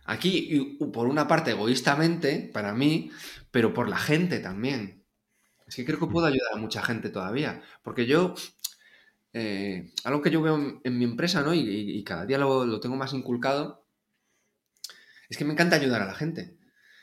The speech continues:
Speaker 1: Eh, me encanta ganar dinero también, <laughs> como es lógico, pero, pero veo, veo a mis clientes tener resultados, a mis hijos, bueno, conseguir cosas, y, y, y qué sensación más maravillosa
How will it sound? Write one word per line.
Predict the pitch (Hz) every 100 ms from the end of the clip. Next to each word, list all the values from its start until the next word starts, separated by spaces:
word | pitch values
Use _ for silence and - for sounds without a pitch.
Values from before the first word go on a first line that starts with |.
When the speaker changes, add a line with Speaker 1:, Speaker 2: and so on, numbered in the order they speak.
| _ _ -
Speaker 1:
Eh, | 113 104 98 92 90 92
me | 101
encanta | 98 113
ganar | 110 110 120
dinero | 110 143 135
también, | 110 139 208
<laughs> |
como | 151 135
es | 131
lógico, | 131 135 147 160 175 - - - -
pero, | 135 123 110 107 101 98 -
pero | 110 104
veo, | 104 127 147 151 143 139 127 110 101
veo | 107 123
a |
mis | 139 143
clientes | 139 139 131 -
tener | 131 127
resultados, | 117 110 95 147 160 143 139
a | 98
mis | 117 131
hijos, | 120 113 107 107 - -
bueno, | 104 101
conseguir | 104 101 107 104
cosas, | 135 156 139 131 135 - - - - -
y, | - 120 107 101 92 92 90 87 _
y, | 107 95 92 85 85 - _ _
y | 98 101
qué | 107
sensación | 110 123 117 127 120
más | 127 135
maravillosa | 135 95 104 127 107 -